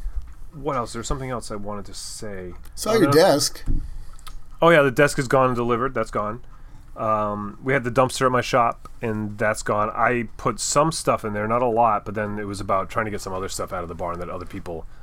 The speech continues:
Speaker 1: I went in, like, halvesies with my landlord, and we're, I'm I'm supposed to be taking over more of the barn, but there are people that just have junk in there, and we're trying to get all that junk out.
Speaker 2: Right.
Speaker 1: So that was fun.
Speaker 2: Now, when you say
Speaker 1: Um,
Speaker 2: halvesies, that was like, what,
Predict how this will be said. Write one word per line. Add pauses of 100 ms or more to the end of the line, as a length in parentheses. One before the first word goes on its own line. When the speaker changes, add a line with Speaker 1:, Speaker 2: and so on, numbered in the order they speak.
Speaker 1:
I
went
in,
like,
halvesies
with
my
landlord,
and (640)
we're,
I'm (300)
I'm
supposed
to
be
taking
over
more
of
the
barn,
but
there
are
people
that
just
have
junk
in
there,
and
we're
trying
to
get
all
that
junk
out.
Speaker 2:
Right. (120)
Speaker 1:
So
that
was
fun. (600)
Speaker 2:
Now,
when
you
say
Speaker 1:
Um,
Speaker 2:
halvesies,
that
was
like,
what,